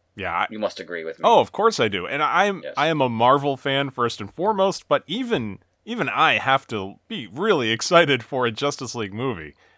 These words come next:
Speaker 1: I mean, these
Speaker 2: Yes.
Speaker 1: are the quintessential superheroes finally, uh, assembling in a live-action adaptation of their comics.
Speaker 2: And I see my prices of my Justice League comic books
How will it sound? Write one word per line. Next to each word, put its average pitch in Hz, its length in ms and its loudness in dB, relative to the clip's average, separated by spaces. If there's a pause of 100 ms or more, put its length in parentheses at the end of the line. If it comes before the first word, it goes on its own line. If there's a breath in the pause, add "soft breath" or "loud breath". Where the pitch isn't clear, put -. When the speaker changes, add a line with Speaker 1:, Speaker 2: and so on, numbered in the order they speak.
(160 soft breath)
Speaker 1:
I 107 60 -8
mean, 110 160 -6
these 196 180 -4
Speaker 2:
Yes. - 60 -4
Speaker 1:
are 151 180 6
the 135 200 -4
quintessential 151 640 -6
superheroes 101 760 -4
finally, 117 580 0 (500 soft breath)
uh, 107 140 -10
assembling 123 680 0
in 113 300 -6 (380)
a 107 100 -10
live-action 135 800 0 (180)
adaptation 135 680 0
of 98 100 -8
their 107 120 -2
comics. - 540 -8 (380)
Speaker 2:
And 92 100 -12
I 95 140 -6
see 110 240 -10
my 101 180 -6
prices 104 440 -2
of 95 80 -10
my 95 180 -4
Justice 98 380 -4
League 101 140 -6
comic 101 300 -10
books - 480 -4